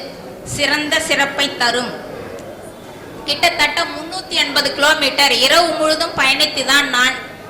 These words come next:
எங்கள் ஊரிலிருந்து திருப்பூருக்கு வருவேன். இரவு முழுதும் பயணித்து மறுநாள் கிளாஸை அட்டெண்ட் பண்ணி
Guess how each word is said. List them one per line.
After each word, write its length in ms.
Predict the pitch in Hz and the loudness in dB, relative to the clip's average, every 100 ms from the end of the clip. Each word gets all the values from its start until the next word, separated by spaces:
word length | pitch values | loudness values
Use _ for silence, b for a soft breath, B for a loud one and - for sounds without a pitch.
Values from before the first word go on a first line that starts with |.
| - 262 | -4 -4
எங்கள் 260 | 262 269 269 | 0 0 2
ஊரிலிருந்து 520 | 330 330 294 277 277 320 311 | 2 4 4 4 2 0 0
திருப்பூருக்கு 520 | 311 311 277 262 294 240 | -2 0 0 0 0 2
வருவேன். 420 | 233 240 240 220 - - - - 269 | 2 4 2 2 -4 -14 -12 -2 2
இரவு 240 | 311 349 330 | 4 4 2
முழுதும் 380 | 302 330 330 320 | 0 0 0 2
பயணித்து 560 | 277 277 269 269 277 294 285 - - - - | 2 2 0 -4 -2 0 0 -4 -10 -12 -2
மறுநாள் 480 | 254 302 339 330 311 | 2 4 4 2 2
கிளாஸை 460 | 294 294 320 - 302 277 | 4 4 4 4 4 4
அட்டெண்ட் 300 | 247 285 302 285 | 4 0 0 -2
பண்ணி 280 | 247 247 | -2 -4